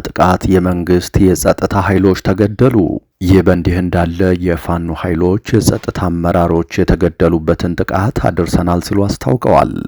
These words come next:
በዝርዝር የምትሰሙት ሌላኛው መረጃችን ነው። ለቻናላችን አዲስ የሆናችሁ ካላችሁ ሰብስክራይብ፣ ላይክ እና ሸር እያደረጋችሁ እስከ መጨረሻው ተከታተሉን። በቀጥታ ወደ ዝርዝር መረጃው አለፍን። ብልጽግና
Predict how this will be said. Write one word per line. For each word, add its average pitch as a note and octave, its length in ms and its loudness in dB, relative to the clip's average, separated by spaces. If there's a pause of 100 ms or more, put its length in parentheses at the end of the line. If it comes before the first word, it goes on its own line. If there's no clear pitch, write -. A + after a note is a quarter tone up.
(300)
በዝርዝር G2 600 2
የምትሰሙት D2 640 -4 (200)
ሌላኛው E2+ 440 -2
መረጃችን G#2+ 600 -2
ነው። F#2 140 0 (440)
ለቻናላችን F2+ 880 -2
አዲስ F2 280 -2
የሆናችሁ F2 380 -2
ካላችሁ E2+ 540 -2 (100)
ሰብስክራይብ፣ F2 600 -2
ላይክ F2 240 0
እና - 220 -4
ሸር G#2 220 -6
እያደረጋችሁ E2 800 -4 (440)
እስከ G#2+ 240 2
መጨረሻው E2 600 -2
ተከታተሉን። A2 760 -2
በቀጥታ - 600 -2
ወደ F2 220 0
ዝርዝር D#2+ 440 -4
መረጃው D#2 400 -6
አለፍን። - 460 -4 (1080)
ብልጽግና G#2+ 680 4